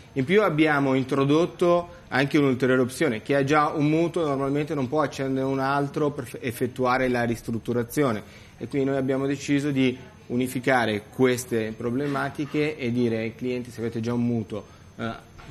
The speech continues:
presso un'altra banca, presso Banca Mediolanum, portatelo da noi, noi facciamo lo scambio, ovvero sostituiamo il vostro mutuo, se avete bisogno di fare ristrutturazione vi diamo ulteriore liquidità e pagate il due dieci.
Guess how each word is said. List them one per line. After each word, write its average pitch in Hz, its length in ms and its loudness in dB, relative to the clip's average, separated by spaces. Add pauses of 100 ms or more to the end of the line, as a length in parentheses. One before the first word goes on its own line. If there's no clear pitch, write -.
(120)
presso 113 300 -6
un'altra 101 300 -6
banca, 98 440 -8
presso 101 280 -8
Banca 104 280 -8
Mediolanum, 131 420 -4 (140)
portatelo 123 420 -6
da 123 120 -4
noi, 131 320 -2 (220)
noi 117 100 -8
facciamo 110 340 -8
lo 113 120 -4
scambio, 135 580 -2
ovvero 104 360 -6 (240)
sostituiamo 123 520 -6
il 117 80 -2
vostro 120 300 -4
mutuo, 139 500 -2 (240)
se - 160 -6
avete 117 180 -2
bisogno 117 260 0
di 117 80 0
fare 117 220 -4
ristrutturazione 113 640 -6
vi 110 60 -4
diamo 113 220 -2
ulteriore 120 400 -2
liquidità 120 600 -2 (180)
e 131 140 -6
pagate 107 520 -4
il 107 240 -8
due 92 180 -6
dieci. - 300 -12